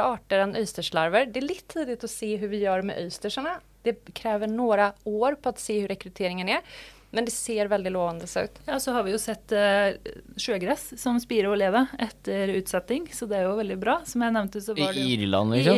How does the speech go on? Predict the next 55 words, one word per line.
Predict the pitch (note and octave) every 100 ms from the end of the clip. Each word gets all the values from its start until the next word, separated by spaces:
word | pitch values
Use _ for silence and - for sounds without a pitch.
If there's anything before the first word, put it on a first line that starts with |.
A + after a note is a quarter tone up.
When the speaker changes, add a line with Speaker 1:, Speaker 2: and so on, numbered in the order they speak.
| G#3+
Speaker 2:
Irland, | F3+ E3+ F#3+
ja. | A#3
Speaker 3:
Ja. | D#3+
Speaker 2:
Ja. | A3 - - - - - -
Så | -
der | A3+
var | G3+ F3+
det | G3
jo | A3+
enkelte | A3 G#3+ G3 G3
strender, | A3 G3+ F3+ G3
som |
jeg | G#3+ G#3+
sa | A#3
da, | C4+
der | A3+
det | G#3
har | G3+
vært | G#3
litt | G3+
utfordring, | G3+ - F3 F3 B3 D4
men, | A3 A3+ G#3+ G#3+
eh, | A3 G#3+
andre | - A3+ F#3
strender | G3+ G#3+ G#3+ C#4
har | D4
det | C4 B3
vært | -
stor | F#3+
suksess. | F#3 F3+ - F3 F3+ -
Så | A3 A3
at, | A3
eh, | A3 G#3+
vi | G#3 A3+
må | G#3+ G3+
jo | A3 A3 A3+
se | - G3+
på | F#3+ G#3+
hva | G3+ F3+
vi | G3+
har | G#3
lært | G3+ A3 - A#3+
av | A#3
første | G#3+ - G3+
sesong, | G#3+ - C4 D#4+
og | -
så |
må | A#3+
vi | A#3
se | A#3 G#3+
hva | G3
vi | F#3+
kan | G3+ G#3
gjøre | G#3+ G3+ A3
bedre | E3+ E3